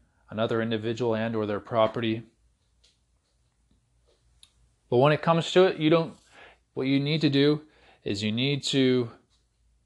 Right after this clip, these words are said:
fire any attorneys or any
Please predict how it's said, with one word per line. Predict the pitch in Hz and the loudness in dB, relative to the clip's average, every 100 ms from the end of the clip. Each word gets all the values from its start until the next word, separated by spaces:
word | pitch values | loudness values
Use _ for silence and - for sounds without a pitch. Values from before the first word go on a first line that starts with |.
| _ | _
fire | - - - 135 147 151 147 - - | -20 0 6 8 8 4 2 -6 -10
any | 135 143 | -4 -2
attorneys | 135 151 117 87 - - - _ _ _ _ _ _ _ _ _ _ _ _ _ _ _ - | -2 -4 -6 -10 -14 -16 -18 _ _ _ _ _ _ _ _ _ _ _ _ _ _ _ -6
or | 120 139 | 0 2
any | 147 147 139 | 2 0 -6